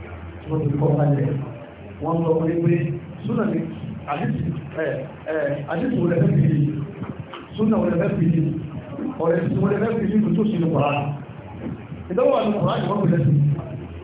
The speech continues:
Ìdánwò wà ní Kùránì kì í lẹ́sìn. Kùránì ní kan lọ́wọ́ bá, ó ní kan lọ́wọ́ fi rán ànábì sí wa.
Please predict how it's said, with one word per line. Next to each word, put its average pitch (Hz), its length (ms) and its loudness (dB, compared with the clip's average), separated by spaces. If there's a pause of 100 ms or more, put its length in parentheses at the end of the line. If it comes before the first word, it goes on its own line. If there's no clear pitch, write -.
(120)
Ìdánwò 269 220 0
wà 247 80 2
ní 214 120 0
Kùránì 202 360 0
kì - 80 -4
í 160 40 0
lẹ́sìn. 165 300 2 (560)
Kùránì 233 360 0
ní 175 120 -2 (120)
kan 185 200 -4
lọ́wọ́ 202 240 4
bá, 160 160 0 (540)
ó 170 100 -4
ní 196 180 2
kan 196 180 -2
lọ́wọ́ 214 320 2
fi 185 160 0
rán 202 340 0 (460)
ànábì 202 280 0
sí 175 120 2
wa. 156 140 4